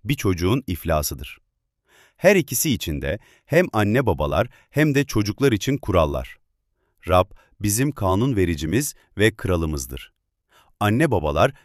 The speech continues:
kendilerini onun kuralı altına koymalıdırlar. Bu kural anne babalardan bütün baskıları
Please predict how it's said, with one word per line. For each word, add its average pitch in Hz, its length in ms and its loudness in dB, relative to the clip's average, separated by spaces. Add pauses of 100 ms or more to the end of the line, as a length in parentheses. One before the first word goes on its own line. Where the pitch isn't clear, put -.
(140)
kendilerini 123 580 2
onun 123 360 0
kuralı 110 340 2
altına 104 360 2
koymalıdırlar. 69 800 -4 (560)
Bu 170 120 -2
kural 87 320 2 (300)
anne 117 320 2
babalardan 92 680 2
bütün 143 340 0
baskıları 87 600 0